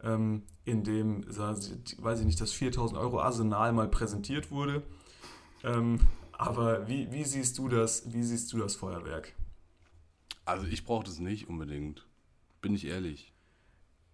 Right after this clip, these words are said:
Speaker 1: Aber jetzt komm, jetzt guck ich dir mal in die Augen und ich seh da doch auch schon einen Kna-, einen kleinen Knaller.
Speaker 2: <laughs> Kle-,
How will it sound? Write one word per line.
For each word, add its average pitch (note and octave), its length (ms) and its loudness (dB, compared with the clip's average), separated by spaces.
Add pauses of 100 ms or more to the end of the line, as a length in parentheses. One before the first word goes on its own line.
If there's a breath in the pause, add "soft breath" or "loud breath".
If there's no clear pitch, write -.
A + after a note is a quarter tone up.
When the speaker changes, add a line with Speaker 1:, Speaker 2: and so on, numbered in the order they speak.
Speaker 1:
Aber B2 340 6
jetzt A#2+ 280 2
komm, B2 360 0
jetzt A#2 240 0
guck E3+ 180 0
ich F3+ 80 -4
dir F#3 120 2
mal D#3+ 120 4
in D3 60 0
die C3+ 100 0
Augen C#3 240 2
und C#3 60 -2
ich B2 120 -4
seh C#3 140 0
da D#3+ 120 2
doch D#3 180 -2
auch C#3+ 120 -4
schon D#3 200 -4
einen C#3+ 80 -6
Kna-, C3 240 -6 (220)
einen C3+ 120 -4
kleinen D3 360 6
Knaller. B2 600 6
Speaker 2:
<laughs> - 60 -20
Kle-, - 180 0